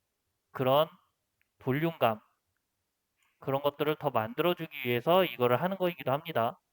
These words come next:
특히 배경 쪽의 경우는 여기서 헤어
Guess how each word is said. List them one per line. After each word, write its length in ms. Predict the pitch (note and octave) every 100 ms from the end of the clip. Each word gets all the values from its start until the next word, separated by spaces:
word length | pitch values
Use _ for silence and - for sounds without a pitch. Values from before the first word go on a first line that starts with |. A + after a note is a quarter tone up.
| _ _ _ _ _ _ _ _ _ _ _ -
특히 220 | A3 A3
배경 500 | - B2+ B2 G3 A3+ -
쪽의 280 | G3 F3+
경우는 560 | E3 B2 A#2+ D#3+ E3 A2+ _ _ _ _ _ _ _ _ _ _ _ _ _ _ -
여기서 320 | B2 C3+ D#3+
헤어 260 | E3+ G3+